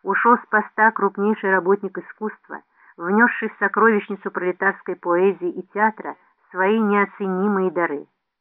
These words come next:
Случайный и бессмысленный выстрел оборвал прекрасную жизнь, целиком, без остатка отданную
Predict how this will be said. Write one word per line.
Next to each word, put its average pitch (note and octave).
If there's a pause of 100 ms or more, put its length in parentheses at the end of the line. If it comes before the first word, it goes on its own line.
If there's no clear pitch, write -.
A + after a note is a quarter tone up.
(460)
Случайный A#3
и A3
бессмысленный G3
выстрел E3 (300)
оборвал G3
прекрасную G3+
жизнь, E3+ (440)
целиком, G#3 (120)
без F3+
остатка A3+
отданную G3+